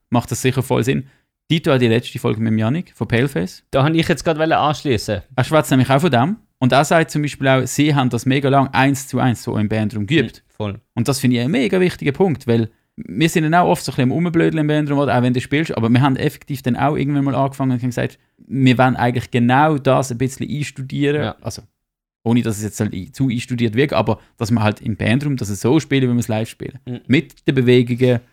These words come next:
Speaker 1: mit Einbland,
Speaker 2: Ja,
Speaker 1: was
Speaker 2: vor allem,
Speaker 1: gesagt wird
Speaker 2: das
Speaker 1: und so
Speaker 2: ist insofern
Speaker 1: weiter.
Speaker 2: gut, so lange, bis du auf der Bühne, sag ich jetzt mal, eine Routine hast.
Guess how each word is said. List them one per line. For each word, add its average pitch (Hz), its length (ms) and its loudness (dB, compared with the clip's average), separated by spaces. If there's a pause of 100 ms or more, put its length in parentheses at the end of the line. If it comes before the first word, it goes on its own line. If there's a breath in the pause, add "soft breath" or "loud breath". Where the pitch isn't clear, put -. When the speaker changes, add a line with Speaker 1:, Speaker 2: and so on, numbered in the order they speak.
(300)
Speaker 1:
mit 131 360 0
Einbland, 123 460 0
Speaker 2:
Ja, 117 60 -2
Speaker 1:
was 117 160 0
Speaker 2:
vor 160 60 -2
allem, 170 60 0
Speaker 1:
gesagt 117 200 2
wird 117 140 0
Speaker 2:
das 113 80 -2
Speaker 1:
und 117 80 -2
so 110 60 -2
Speaker 2:
ist - 120 0
insofern 175 280 -2
Speaker 1:
weiter. 156 40 -4
Speaker 2:
gut, 143 240 -2
so 185 180 -2
lange, 175 300 -2
bis 156 260 -6
du 156 140 -6 (320)
auf 139 160 -4
der 127 100 0
Bühne, 185 680 0
sag 131 180 -4
ich 131 80 -10
jetzt 139 160 -6
mal, 120 200 -4
eine 117 140 -2
Routine 147 720 -6
hast. - 420 -8